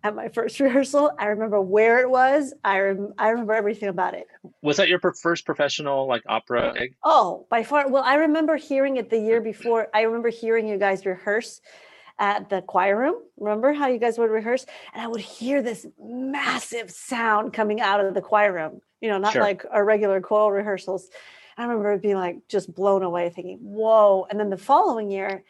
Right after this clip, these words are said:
Speaker 1: Henry, Henry invited me to audition and to be part of the, one of the shows. And I walked into that room with my, my,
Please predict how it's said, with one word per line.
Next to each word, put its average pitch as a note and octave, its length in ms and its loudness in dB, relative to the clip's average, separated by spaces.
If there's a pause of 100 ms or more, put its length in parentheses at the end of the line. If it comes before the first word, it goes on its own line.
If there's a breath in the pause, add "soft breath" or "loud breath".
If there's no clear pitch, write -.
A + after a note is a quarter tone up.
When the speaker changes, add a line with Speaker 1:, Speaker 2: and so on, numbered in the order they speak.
(120)
Speaker 1:
Henry, G#3+ 500 -4
Henry G#3+ 320 -4
invited F#3+ 340 0
me F#3+ 160 -4
to F#3+ 140 -6
audition F#3 360 -6 (280)
and F#3 300 -6 (1080 soft breath)
to G3+ 100 -4
be G3 60 4
part G3+ 280 0
of F#3 100 0
the, F#3+ 100 -2 (100)
one F#3 140 -4
of F3+ 60 -4
the F#3 60 -6
shows. F#3 440 -2 (540 soft breath)
And G3+ 280 0
I G3+ 180 0
walked G#3+ 440 0
into G3+ 440 -4
that F#3 560 0
room G3 580 -2 (100)
with G3 280 -8
my, F3 680 -2 (580)
my, E3+ 680 -2